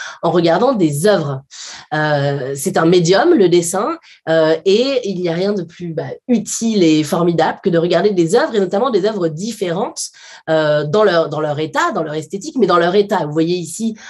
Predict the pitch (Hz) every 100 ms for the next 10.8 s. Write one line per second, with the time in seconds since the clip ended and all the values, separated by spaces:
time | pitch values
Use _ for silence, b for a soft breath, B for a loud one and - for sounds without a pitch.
0 | B - 170 185 196 220 196 196 170 165
1 | 156 160 175 170 165 - 202 190 180 170
2 | 160 156 156 165 180 170 165 156 131 143
3 | 196 269 330 220 160 B B 185 277 -
4 | 254 - - 226 208 208 208 196 143 139
5 | 131 131 117 - _ - 175 - 233 214
6 | 196 185 196 190 190 190 208 202 B B
7 | 135 135 160 165 156 160 160 139 311 -
8 | 202 - 175 208 208 175 156 - 143 143
9 | 139 143 139 139 139 143 143 170 294 -
10 | 160 139 269 277 175 214 294 -